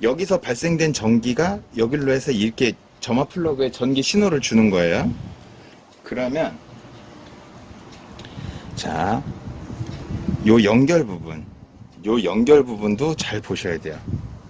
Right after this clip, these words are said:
어떻게 생겼냐면, 자, 요렇게 빼볼게요.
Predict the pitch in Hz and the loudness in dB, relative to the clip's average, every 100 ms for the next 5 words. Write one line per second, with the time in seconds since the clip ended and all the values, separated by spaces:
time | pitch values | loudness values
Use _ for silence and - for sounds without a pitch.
0 | - - - - - - - - - - | -20 -20 -20 -20 -20 -16 -16 -16 -20 -20
1 | - - - - - - - - - - | -10 -10 -10 -20 -18 -16 -16 -18 -20 -20
2 | - - - - - 85 98 92 90 85 | -16 -14 -14 -10 -6 0 2 4 4 4
3 | 82 85 117 104 82 - - - - - | 2 4 4 2 -6 -18 -20 -20 -20 -20
4 | - _ _ - 80 80 87 87 117 135 | -20 _ _ -16 -8 -8 -8 -4 -2 -2
5 | 120 85 85 110 | -4 -6 -4 -4